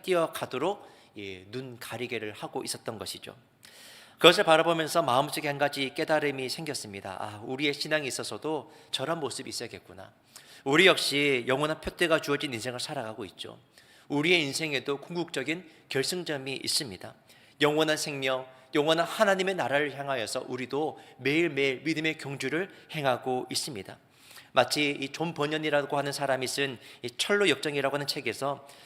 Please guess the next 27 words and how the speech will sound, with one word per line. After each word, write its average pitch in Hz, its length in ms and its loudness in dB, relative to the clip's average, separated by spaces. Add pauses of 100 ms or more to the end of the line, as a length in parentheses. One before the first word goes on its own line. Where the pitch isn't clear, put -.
(220)
크리스천이라고 185 560 2
하는 170 140 4
주인공이 135 560 -2
세상의 160 360 -2
수많은 170 480 0
마을을 127 300 0
지나면서 135 680 -6 (300)
여러 147 180 8
가지 156 200 6
유혹을 175 280 6
받지만 131 600 -2 (280)
결국 127 480 0 (200)
하나님의 180 420 2
나라에 131 680 6
믿음으로 151 520 2
견디어 151 380 0
들어가는 131 420 -2
것처럼 135 500 -6 (360)
우리의 185 320 6
삶도 156 640 -2
하나님의 170 680 2
나라라고 135 760 2
하는 127 340 -2 (300)
그 - 80 4
인생의 165 460 4
결정점을 156 800 2
향해서 135 520 -2